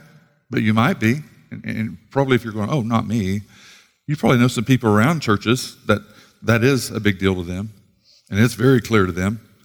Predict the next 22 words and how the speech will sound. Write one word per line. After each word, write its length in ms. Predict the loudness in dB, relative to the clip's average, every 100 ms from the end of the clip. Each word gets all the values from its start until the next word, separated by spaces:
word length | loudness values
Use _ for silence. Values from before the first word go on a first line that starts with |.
| _ _ _ _ _ -20 -2
I-, 60 | 2
if 340 | 2 2 2
you 160 | 4 4
have 180 | 4 2
very 360 | 2 2 2
rigid 520 | 0 2 0 2 -2 0
black 400 | -2 0 0 -2
and 160 | -4
white 320 | 0 0 -2
categories 480 | -6 -2 0 0 -2
for 160 | -4 -4
everything 520 | 0 2 2 -2 -4 -10 -14
and 80 | -4
have 220 | 0 2
what 100 | 0
you 120 | 0 -2
consider 340 | -4 2 2
biblical 440 | 2 0 0 -2 -4
stances 420 | 0 0 0 -2
on 160 | -2 0
everything 460 | 2 2 2 0
from 220 | 2 0